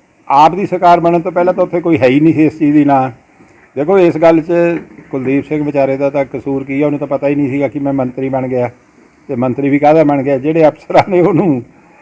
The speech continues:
ਜਦੋਂ ਨੋਟੀਫਿਕੇਸ਼ਨ ਹੋਇਆ ਗਵਰਨਰ ਵੱਲੋਂ ਮਹਿਕਮਾ ਅਲਾਟ ਕਰਨ ਦਾ, ਉਹਨਾਂ ਨੂੰ ਵੀ ਦੱਸਣਾ ਚਾਹੀਦਾ ਸੀ ਕਿ ਜੀ ਆ ਜਿਹੜਾ ਮਹਿਕਮਾ ਇਹਨਾਂ ਨੂੰ ਦੇ ਰਹੇ, ਤਾਂ ਮਹਿਕਮਾ ਤਾਂ ਨਾਨ ਐਗਜ਼ਿਸਟੈਂਟ ਹੈ।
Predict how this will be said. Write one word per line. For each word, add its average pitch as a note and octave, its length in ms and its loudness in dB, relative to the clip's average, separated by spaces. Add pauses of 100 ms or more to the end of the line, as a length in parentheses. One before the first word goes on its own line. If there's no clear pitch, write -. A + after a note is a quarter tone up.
(220)
ਜਦੋਂ C3 320 2
ਨੋਟੀਫਿਕੇਸ਼ਨ C3 680 -2
ਹੋਇਆ C#3 180 2
ਗਵਰਨਰ B2 380 -2
ਵੱਲੋਂ C3 240 0
ਮਹਿਕਮਾ C3+ 380 0
ਅਲਾਟ A#2 240 0
ਕਰਨ A2+ 240 -8
ਦਾ, C#3 180 -8 (600)
ਉਹਨਾਂ E3+ 260 -4
ਨੂੰ F#3 100 -4
ਵੀ F3 60 -2
ਦੱਸਣਾ C3+ 320 -4
ਚਾਹੀਦਾ C3+ 320 -2
ਸੀ B2+ 120 -6
ਕਿ C#3+ 120 -4
ਜੀ F#3 80 -4
ਆ F3 100 0
ਜਿਹੜਾ D3 200 -2
ਮਹਿਕਮਾ C3+ 340 -4
ਇਹਨਾਂ D3 180 -2
ਨੂੰ D3+ 80 -2
ਦੇ C3+ 120 -2
ਰਹੇ, D3 100 -2
ਤਾਂ D#3+ 120 -6
ਮਹਿਕਮਾ C#3+ 340 -2
ਤਾਂ D#3 140 -2
ਨਾਨ C3+ 240 -2
ਐਗਜ਼ਿਸਟੈਂਟ C#3 540 -10
ਹੈ। C3 140 -8